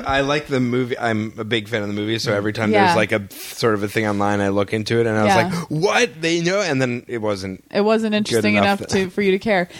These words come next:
Speaker 2: Yeah, I, I did read something re-, recently that they made the connection a little closer by having the speakers at his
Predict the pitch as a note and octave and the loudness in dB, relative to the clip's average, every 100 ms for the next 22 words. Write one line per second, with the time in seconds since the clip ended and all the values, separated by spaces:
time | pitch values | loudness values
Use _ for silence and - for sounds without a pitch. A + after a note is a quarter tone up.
0 | - - B3 A#3 G#3+ A3+ - - G#3+ G#3+ | -16 -2 2 4 4 2 0 0 0 2
1 | C4+ A3+ A3 A#3 G#3+ G3 F#3+ F#3 - F#3 | 2 2 2 2 2 2 0 -2 0 0
2 | F#3+ F3+ F3+ E3+ - F3 F3 F3+ F3 E3+ | 2 0 2 2 2 2 4 2 2 0
3 | F#3+ D#3 D#3+ - - D#3+ D#3 D#3+ D3 - | 0 2 0 0 -2 0 2 2 2 0
4 | F3+ E3 - D#3 C#3+ D3+ D#3+ D3+ D3+ D3+ | 0 2 2 2 2 0 0 0 -2 -4
5 | C#3+ D3 C#3 C#3+ - F3+ F3 G#3 G#3 G3+ | -6 -4 -4 -6 -6 -6 0 2 2 2
6 | F3+ F3 E3 - - - | 2 2 -2 -4 -14 -16